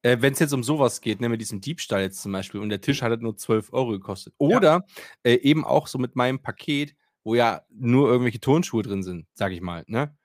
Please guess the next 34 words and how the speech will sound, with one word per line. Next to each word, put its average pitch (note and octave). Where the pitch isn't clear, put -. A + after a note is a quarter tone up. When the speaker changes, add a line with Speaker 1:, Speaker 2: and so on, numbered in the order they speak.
Speaker 2:
Ja. E3
Speaker 1:
Ähm, A#2
ob A#2+
das C3
dann A#2+
rechtens C#3+
ist, B2
sich -
aufzuregen. G2
So. F2+
Weil A2+
ich C#3+
denk E3
mir D#3
immer, E3
ja, B2+
und C#3+
selbst D3
wenn D3
da, D3
wenn C#3+
da C#3+
'ne, C#3
eine D3+
einzelne D3+
Holzschraube A#2
drin A2
ist, G#2+
die A#2+
mich A#2+
vierzehn D3
Cent E3+
gekostet A2
hat, F2+